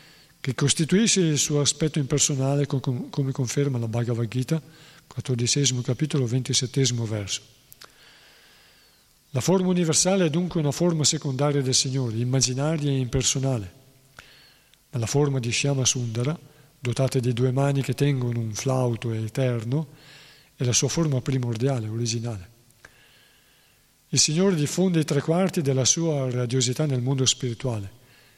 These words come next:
Tripad, Vibhuti, e il rimanente quarto nella manifestazione degli universi materiali. Questo è confermato anche nelle pagine della Bhagavad Gita dieci quarantadue. Così,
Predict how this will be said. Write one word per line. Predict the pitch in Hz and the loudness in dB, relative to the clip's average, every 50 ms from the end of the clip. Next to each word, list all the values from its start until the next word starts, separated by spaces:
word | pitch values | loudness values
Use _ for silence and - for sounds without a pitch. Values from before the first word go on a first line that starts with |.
| _ _ _ _ _ _ _ _ _ | _ _ _ _ _ _ _ _ _
Tripad, | - 120 117 - - 127 127 131 143 127 190 | -8 -6 -6 -2 0 0 0 0 0 -2 -4
Vibhuti, | 233 147 117 117 107 113 143 147 135 - - 113 95 - - - - - _ - - - - - - - - - - - _ _ _ _ | -4 -4 -2 0 2 2 2 2 0 -2 -6 -10 -10 -10 -14 -20 -20 -20 _ -20 -20 -20 -20 -20 -20 -20 -20 -20 -20 -20 _ _ _ _
e | - 127 | 0 2
il | 123 | 4
rimanente | 123 135 135 139 151 165 - 156 | 4 4 4 4 4 4 2 0
quarto | - - 156 165 185 190 156 - - 170 156 139 135 | 0 2 2 4 4 2 2 0 0 0 2 2 2
nella | 127 131 131 127 123 123 123 120 120 | 2 2 2 2 2 2 2 0 0
manifestazione | 117 120 131 123 120 - 151 143 - 147 131 - - 165 170 170 160 | 0 0 0 0 0 0 0 0 0 0 0 2 2 2 2 2 2
degli | 131 135 123 | 2 2 0
universi | 127 123 120 113 135 127 - - | 0 0 0 0 2 2 0 0
materiali. | 123 120 - - 120 120 117 110 104 98 90 - - _ _ _ - - - - - - - - _ _ _ _ _ _ _ _ _ _ | -2 -4 -6 -6 -4 -4 -4 -4 -6 -8 -12 -16 -20 _ _ _ -20 -20 -20 -20 -20 -20 -20 -20 _ _ _ _ _ _ _ _ _ _
Questo | _ - 160 165 170 - 196 | _ 0 2 2 2 2 0
è | 170 | 0
confermato | - 151 135 - 151 135 135 143 160 160 - 143 | 0 0 0 0 0 0 2 0 0 0 0 0
anche | 143 147 135 143 | 0 0 0 -2
nelle | 123 123 127 135 147 | -2 0 0 0 0
pagine | - - 131 131 139 147 139 151 135 123 | 0 0 0 0 2 2 0 0 0 -2
della | 117 117 110 104 | -2 -4 -4 -4
Bhagavad | 95 110 117 117 127 123 131 | -4 -2 -2 0 0 0 0
Gita | 117 117 127 - - 175 214 269 - - | -2 -2 -2 -2 -2 -2 -2 -4 -8 -6
dieci | - 123 123 127 - - | -2 0 2 2 0 -2
quarantadue. | - - 127 117 117 107 - 127 127 143 120 101 - - - - _ _ _ _ _ _ _ _ _ _ _ _ _ _ _ _ _ _ _ _ - - - - - - - - - - - - _ _ _ _ _ _ _ _ | -4 -8 -8 -8 -8 -6 -6 -4 -4 -4 -4 -6 -8 -12 -20 -20 _ _ _ _ _ _ _ _ _ _ _ _ _ _ _ _ _ _ _ _ -20 -20 -20 -20 -20 -20 -20 -20 -20 -20 -20 -20 _ _ _ _ _ _ _ _
Così, | - 147 143 131 160 190 165 147 190 247 - - - | 0 2 4 4 6 4 4 4 2 0 -2 -8 -14